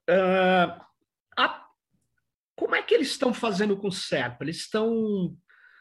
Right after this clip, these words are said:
reduzindo contratos, estão, como é que, é, nós, você tá sentindo aí como representante do, do, dos,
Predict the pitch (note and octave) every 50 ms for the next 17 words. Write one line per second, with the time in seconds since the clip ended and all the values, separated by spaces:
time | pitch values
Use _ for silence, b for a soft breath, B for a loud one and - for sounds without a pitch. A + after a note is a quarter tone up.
0 | b - - - G#3+ G3+ F3+ G3+ F#3 C#3+ D3 D#3+ A3 A#3 B3 B3 A#3+ A3+ F#3 D#3+
1 | E3 E3 - - E3 C3 B2 - F#3 F3+ G3+ A3+ A#3 A#3 A#3 A3+ G#3+ G#3 G#3+ -
2 | - G#3 G3+ F#3 F#3 - - - - _ - G3+ G3 G3 G3 G3 F#3+ F#3+ F#3 F#3
3 | - C#4+ C#4+ D4+ F4 E4+ - - C#4+ C4+ A#3+ F3+ - B B B B B B B
4 | B B B - F3+ G#3 G#3+ G#3 G3+ G3+ G3 F#3+ F#3+ F#3 F#3+ E3+ E3+ F3+ G3+ A#3+
5 | B3 A#3+ - - - - A#3+ B3 C#4 C#4+ C#4 - - C#4 C4+ G#3 - - - -
6 | C4 D4 C4+ B3 A3 A3+ A#3 - A#3 A3 G#3 G3+ - A3 G#3+ - - A3 G#3+ F#3
7 | F3+ G3+ F3+ C#3 - - - G#3 A3+ B3+ B3 A3+ G3 - - - E3 D#3+ D#3 D#3+
8 | D#3+ D3+ C#3+ C#3 D#3+ D#3+ D3+ C#3 D3 D#3 C3 - - -